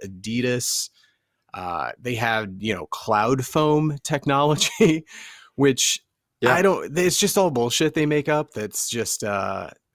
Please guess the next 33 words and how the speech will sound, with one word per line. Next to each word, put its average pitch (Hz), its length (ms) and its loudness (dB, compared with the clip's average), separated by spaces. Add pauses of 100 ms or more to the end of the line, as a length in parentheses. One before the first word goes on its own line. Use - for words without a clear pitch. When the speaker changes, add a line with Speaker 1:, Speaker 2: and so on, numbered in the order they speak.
Speaker 1:
you 110 160 -10
know, 101 360 -6 (360)
Speaker 2:
<laughs> - 440 -16
Speaker 1:
pillow, 147 580 2 (540)
pillow 160 300 2
fluff, 147 680 0
you 120 120 -4
know, 110 120 0
whatever. 113 460 2 (260)
Speaker 2:
Mm-hmm. 98 340 -8
Speaker 1:
And 131 300 0
so 131 360 2
it 98 240 -4
had 151 200 0
cloud 156 380 0
foam, 101 480 -6
and, 117 240 -4
uh, 113 340 0
but 139 100 -2
I 170 100 4
bought 135 260 4
'em, 135 200 0
and 113 320 -6
they 135 120 -2
weren't 143 380 -4
that 117 140 -2
expensive 110 400 -4
either, 147 200 4
but 123 100 -4
they 123 80 2
were 113 80 0
much 117 280 0
lighter 107 400 -2